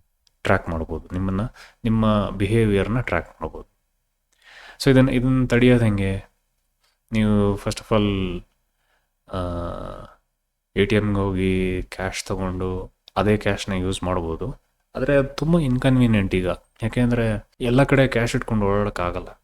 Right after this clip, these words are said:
ಯು ಪಿ ಐ ಬಂದ್ಮೇಲಂತೂ ಅದು ಎಲ್ಲರೂ ಅದನ್ನೇ ಎಕ್ಸ್‌ಪೆಕ್ಟ್ ಮಾಡ್ತಾರೆ,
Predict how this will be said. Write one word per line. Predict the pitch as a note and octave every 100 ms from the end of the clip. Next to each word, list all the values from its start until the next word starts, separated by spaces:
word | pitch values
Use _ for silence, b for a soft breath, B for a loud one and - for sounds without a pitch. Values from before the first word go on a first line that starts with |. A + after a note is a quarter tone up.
| -
ಯು | G#2+
ಪಿ | A2 B2+
ಐ |
ಬಂದ್ಮೇಲಂತೂ | B2+ A#2 A#2 A2+ G#2+ A2 C3 A#2+ A2 - _
ಅದು | _ - G2 F2+ E2+ E2 D#2+ - -
ಎಲ್ಲರೂ | G2 A#2+ A#2
ಅದನ್ನೇ | G2 G2+
ಎಕ್ಸ್‌ಪೆಕ್ಟ್ | - - -
ಮಾಡ್ತಾರೆ, | E2+ E2 -